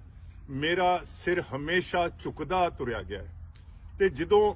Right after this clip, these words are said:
ਮੇਰੇ ਹਿੱਸੇ 'ਚ ਕਿਤੇ ਹਾਰ ਆਈ ਹੈ, ਮੈਂ ਆਪਣਾ ਸਿਰ ਉੱਚਾ ਚੱਕਦਾ ਹੈ ਤੇ ਉਸ ਹਾਰ ਦੇ ਵਿੱਚ ਆਪਣੀਆਂ ਗਲਤੀਆਂ, ਆਪਣੀਆਂ ਕਮੀਆਂ ਤੇ ਆਪਣੀਆਂ ਨਾਕਾਮੀਆਂ ਦੀ ਤਲਾਸ਼ ਕਰਦਾ ਹੈ। ਮੈਂ ਅਗਲੇ ਦੋ ਤਿੰਨ ਮਹੀਨਿਆਂ ਦੇ ਵਿੱਚ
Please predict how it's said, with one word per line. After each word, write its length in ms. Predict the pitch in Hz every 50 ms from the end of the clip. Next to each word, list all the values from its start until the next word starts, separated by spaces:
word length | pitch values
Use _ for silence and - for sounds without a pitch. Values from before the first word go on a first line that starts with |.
| -
ਮੇਰੇ 280 | 143 156 170 175 185 151
ਹਿੱਸੇ 340 | 131 147 139 - 175 170 160
'ਚ 120 | - 160
ਕਿਤੇ 340 | 151 - 170 147 160 156 135
ਹਾਰ 360 | 123 - - 120 139 151 156
ਆਈ 280 | 143 127 120 117 117 117
ਹੈ, 140 | 107 107 107 - - - - - - - - - -
ਮੈਂ 300 | 143 139 147 160 175 190
ਆਪਣਾ 340 | 180 175 - - 185 180 175
ਸਿਰ 220 | - - - 175 185
ਉੱਚਾ 380 | 165 180 - - - 202 170
ਚੱਕਦਾ 380 | 143 - 127 107 - 117 113 120
ਹੈ 140 | 117 - - - - - - - - - -
ਤੇ 100 | - 175 175 - -
ਉਸ 380 | 165 185 190 202 196 - -
ਹਾਰ 540 | 202 185 170 - - 117 120 131 143 165 175
ਦੇ 160 | 160 156 170
ਵਿੱਚ 460 | 156 147 143 - - - 147 143 147 135 - - - - - - -
ਆਪਣੀਆਂ 380 | 151 147 - 180 170 160 147
ਗਲਤੀਆਂ, 800 | 135 123 139 160 185 - - 175 175 170 165 165 156 - - 139
ਆਪਣੀਆਂ 360 | 143 - - 156 147 147 147
ਕਮੀਆਂ 500 | 131 - - 151 156 165 165 165 165 165
ਤੇ 200 | 156 - 151 151
ਆਪਣੀਆਂ 360 | 147 139 - - 147 147 143
ਨਾਕਾਮੀਆਂ 640 | 139 135 131 135 123 160 151 151 156 160 160 156 147
ਦੀ 140 | 143 139 131
ਤਲਾਸ਼ 380 | - 135 120 120 117 110 -
ਕਰਦਾ 260 | - 113 101 92 117
ਹੈ। 80 | 113 120 - - - - - - - - - - - - - 147
ਮੈਂ 280 | 147 156 165 170 175 160 151
ਅਗਲੇ 260 | 151 160 175 175 175
ਦੋ 220 | 139 123 151 170
ਤਿੰਨ 220 | 175 - 180 165 165
ਮਹੀਨਿਆਂ 340 | 147 131 127 120 131 135 127
ਦੇ 120 | 127 131
ਵਿੱਚ 400 | 120 131 127 - - 135 123 117